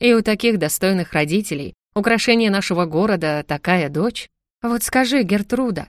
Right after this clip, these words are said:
неужели тебе не стыдно? Гертруда Анаренсдоттир Элинандар стояла перед классной доской, опустив голову, но я видел, что моя младшая дочь лишь изображает смирение, потому что госпожа Эмма Браунберг, её учительница, хочет видеть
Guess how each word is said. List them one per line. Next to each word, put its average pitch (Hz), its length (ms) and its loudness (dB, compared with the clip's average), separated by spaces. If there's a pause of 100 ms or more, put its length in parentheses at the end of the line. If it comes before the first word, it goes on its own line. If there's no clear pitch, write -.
(160)
неужели 269 480 2
тебе 254 300 0
не 262 100 2
стыдно? 208 480 -4 (640)
Гертруда 208 640 4
Анаренсдоттир 175 1000 0
Элинандар 160 640 0 (180)
стояла 285 440 2
перед 170 260 -2
классной 175 460 -2
доской, 196 460 -2
опустив 190 440 -4
голову, 175 440 -2 (100)
но 190 100 2
я 170 180 2
видел, 165 360 0
что - 180 -4
моя 160 160 -2
младшая 156 460 -2
дочь 175 260 -2 (140)
лишь 185 260 4
изображает 185 680 0
смирение, 208 680 0
потому 302 280 -4
что 220 300 -4
госпожа 208 580 -2
Эмма 147 320 -2
Браунберг, 156 640 -4 (140)
её 226 240 4
учительница, 196 680 -2 (100)
хочет 277 340 0
видеть 220 400 -4